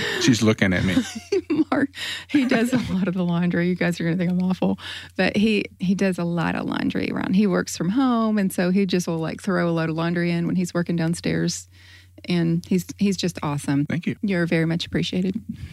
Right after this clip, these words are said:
Speaker 2: <laughs> So, the bad dentist story. Let's just get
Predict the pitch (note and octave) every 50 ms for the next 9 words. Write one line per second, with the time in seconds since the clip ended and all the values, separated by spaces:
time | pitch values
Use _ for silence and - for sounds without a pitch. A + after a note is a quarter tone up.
0 | - - B3+ A3 A3+ A#3 A3+ - _ - - - - - - - - - - C4
1 | C4 C#4+ C#4 B3+ A#3+ A#3 G#3+ - - G3+ G3+ F3+ F#3+ - G#3 A3 A#3 B3+ C4 C#4
2 | C4+ - - - - F3+ F#3+ F#3 F3 F3 F3 F3 - - - - - - - -
3 | F3 G3+ A#3 A#3 - - - - F#3+ F#3 - - F3+ E3 -